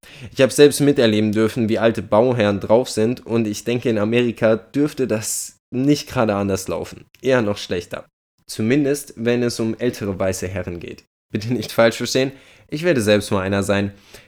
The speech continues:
Bedeutet aber, dass es einen wirklichen Bedarf für solche Lösungen definitiv gibt. Und gerade in der aktuellen Phase, denke ich,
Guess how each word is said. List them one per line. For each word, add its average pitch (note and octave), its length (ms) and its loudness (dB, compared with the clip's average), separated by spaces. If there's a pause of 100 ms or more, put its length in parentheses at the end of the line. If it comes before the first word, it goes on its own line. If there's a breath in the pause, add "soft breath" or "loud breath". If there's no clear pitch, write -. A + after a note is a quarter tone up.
(140)
Bedeutet A#2 500 4
aber, F2+ 480 -6
dass G#2+ 320 2
es A2 180 -6
einen A2 280 0
wirklichen A#2 360 0
Bedarf G#2 460 2
für G2 80 -8
solche F#2 320 -8
Lösungen F#2+ 520 -2
definitiv G#2+ 680 -2
gibt. - 260 -4 (360 loud breath)
Und A2+ 120 -2
gerade C3 320 2
in B2 80 2
der A2+ 120 -2
aktuellen G#2+ 360 -2
Phase, A#2+ 640 0
denke C3 340 -4
ich, C3 280 -4